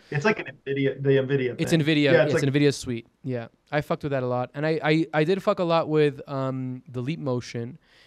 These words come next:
Speaker 2: and that's all machine learning algorithms. But I,
Speaker 1: But
Speaker 2: I
Speaker 1: none of
Speaker 2: haven't
Speaker 1: the, none of the A I stuff?
Speaker 2: None of the new stuff, no. I've just been watching videos about it. I'm,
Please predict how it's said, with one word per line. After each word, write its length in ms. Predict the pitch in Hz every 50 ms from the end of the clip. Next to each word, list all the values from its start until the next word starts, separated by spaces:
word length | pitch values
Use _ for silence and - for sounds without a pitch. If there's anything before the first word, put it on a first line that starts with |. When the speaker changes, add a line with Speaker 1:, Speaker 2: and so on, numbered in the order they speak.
| _ _
Speaker 2:
and 80 | - 139
that's 120 | 156 151 -
all 100 | 139 135
machine 320 | 127 120 - - 127 120
learning 240 | 117 117 117 117 117
algorithms. 640 | 120 117 120 117 127 135 131 123 - 127 - - - _
But 100 | - 147
I, 60 | 156 151
Speaker 1:
But 100 | 165 170
Speaker 2:
I 40 | 165
Speaker 1:
none 160 | 190 196 196
of 80 | 190 175
Speaker 2:
haven't 20 |
Speaker 1:
the, 280 | 175 160 147 - - - _ _ _ _ _ _ _ -
none 80 | - -
of 220 | - - 156 143
the 80 | - 143
A 100 | 143 139
I 160 | 127 123 135 139
stuff? 360 | 139 - 160 151 151 151 - - -
Speaker 2:
None 140 | 139 151 160
of 80 | 151
the 60 | 147
new 100 | 143 139
stuff, 340 | 131 - - 127 120 - -
no. 220 | 131 127 123 123 123
I've 180 | 123 139 143
just 220 | 123 - 165 - -
been 100 | 151 143
watching 320 | 135 131 131 - - 131
videos 300 | 123 131 127 127 123 120
about 240 | 123 127 123 123 127
it. 60 | 127
I'm, 160 | 143 147 151